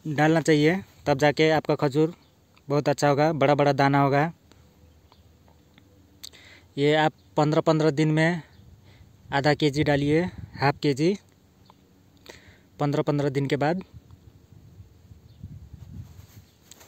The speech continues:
ये पचास केजी का आता है। इसको आप सुल्फ-, सल्फेट भी बोल सकते हैं, पोटाश भी बोल सकते हो।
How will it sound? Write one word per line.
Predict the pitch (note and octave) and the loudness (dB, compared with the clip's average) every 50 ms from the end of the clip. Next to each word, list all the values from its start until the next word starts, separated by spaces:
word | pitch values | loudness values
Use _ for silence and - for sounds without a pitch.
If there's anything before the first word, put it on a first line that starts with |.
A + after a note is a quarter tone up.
| - _ _ _ _ _ _ - - - - - _ _ _ _ _ _ - | -20 _ _ _ _ _ _ -20 -20 -20 -20 -20 _ _ _ _ _ _ -8
ये | D3 | -4
पचास | - - D#3 - E3 D#3 - | -2 -2 0 0 0 0 0
केजी | - E3+ D3+ C#3+ D#3+ | 0 0 0 0 0
का | - D#3+ D#3 E3 - - - _ - | 2 2 2 2 0 -4 -12 _ -6
आता | D3 C#3 - C#3+ | -4 -2 0 0
है। | C3+ C#3 D#3 F3+ F3 - - - _ - - - - - - - - - - - - - - - - - - - - - - - - - - - - - - - | 0 0 0 -2 -4 -10 -16 -20 _ -20 -20 -20 -20 -20 -20 -20 -20 -20 -20 -20 -20 -20 -20 -20 -20 -16 -14 -14 -14 -14 -16 -18 -20 -20 -20 -20 -18 -18 -16 -12
इसको | D3 C#3 - - D#3 | -12 -6 0 2 2
आप | D3+ - | 2 0
सुल्फ-, | - - E3+ E3 D3+ - - - - - | 0 0 2 2 0 -2 -8 -14 -14 -12
सल्फेट | - - E3 E3 C#3 E3+ F3+ E3 D3+ | -4 0 0 0 4 6 4 6 8
भी | D#3+ F3 | 6 6
बोल | E3 D#3+ E3 D3+ | 8 8 6 4
सकते | - E3 D#3 - D#3 D#3+ D#3 | 4 2 2 4 6 8 8
हैं, | D3+ | 6
पोटाश | C#3+ - D#3 - D#3+ D#3 - - | 6 2 2 4 4 4 4 2
भी | D#3 D3 | 0 2
बोल | C#3 D3 C#3 | 2 2 0
सकते | B2+ - D3+ - - C#3+ | 0 -2 -4 0 2 2
हो। | D3 E3 | 2 0